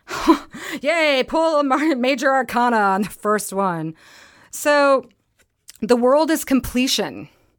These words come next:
So this is where we, this is, um, where we are before June. There's kind of, like, this, so it's this feeling of, like, "Oh yeah, I feel like I kinda know what's going on. I've ended,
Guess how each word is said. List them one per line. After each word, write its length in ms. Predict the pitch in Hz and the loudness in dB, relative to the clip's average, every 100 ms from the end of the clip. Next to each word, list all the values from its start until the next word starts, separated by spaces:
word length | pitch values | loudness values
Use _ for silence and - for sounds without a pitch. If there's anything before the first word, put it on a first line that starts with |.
| _ _ _ _ | _ _ _ _
So 220 | - - 262 | -2 0 2
this 240 | 285 285 | 2 2
is 160 | 302 233 | 0 2
where 160 | 247 | 2
we, 380 | 240 226 214 202 - - | 4 4 4 2 -2 -6
this 260 | 190 254 | -2 0
is, 180 | 254 214 185 165 - 190 - | -2 -4 -8 -16 -20 -20 -10
um, 360 | 190 185 175 165 | -2 0 -2 -4
where 180 | 175 208 | 0 2
we 160 | 214 214 | 4 2
are 220 | - 185 | 4 2
before 400 | 180 185 185 185 | 2 -2 0 0
June. 400 | 175 165 175 165 | 0 -4 -4 -4
There's 160 | 170 180 | -4 -4
kind 220 | - 427 539 | -2 0 0
of, 60 | 427 | 0
like, 200 | 403 285 | -2 0
this, 300 | 320 - - _ - - | -2 -2 -8 _ -20 -14
so 180 | - 349 | -2 0
it's 160 | 349 - | 0 0
this 220 | 370 370 | 0 0
feeling 400 | 359 349 349 339 | -2 0 0 2
of, 100 | 302 | 0
like, 280 | 262 269 262 381 | 0 0 0 -2
"Oh 440 | 466 480 466 494 | 0 2 2 2
yeah, 200 | 349 247 | 2 2
I 80 | 254 | 0
feel 200 | 247 339 | 0 0
like 200 | 349 339 | 0 0
I 320 | 339 330 330 - - - | 0 2 0 -4 -20 -4
kinda 260 | 359 339 | 0 2
know 520 | 320 339 339 339 339 285 _ _ _ _ _ | 2 2 2 2 0 -6 _ _ _ _ _
what's 260 | 285 359 - | -2 -2 -2
going 280 | 370 370 359 | 0 2 2
on. 520 | 466 427 247 208 208 | 2 2 2 2 0
I've 320 | 214 214 226 | -2 -2 -8
ended, 560 | - 262 294 311 311 | -4 0 0 2 0